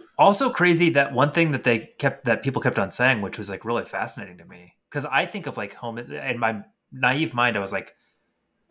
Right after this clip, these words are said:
uh, connecting it with other things like construction, carpentry,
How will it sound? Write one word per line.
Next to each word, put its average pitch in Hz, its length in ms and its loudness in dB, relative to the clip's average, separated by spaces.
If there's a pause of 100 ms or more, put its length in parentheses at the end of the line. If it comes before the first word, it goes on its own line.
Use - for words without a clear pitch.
(120)
uh, 98 480 0 (260)
connecting 190 380 0
it 139 80 -4
with 120 100 -2
other 117 180 0
things 110 320 -8
like 95 320 -10 (120)
construction, 110 680 -4
carpentry, 92 840 -4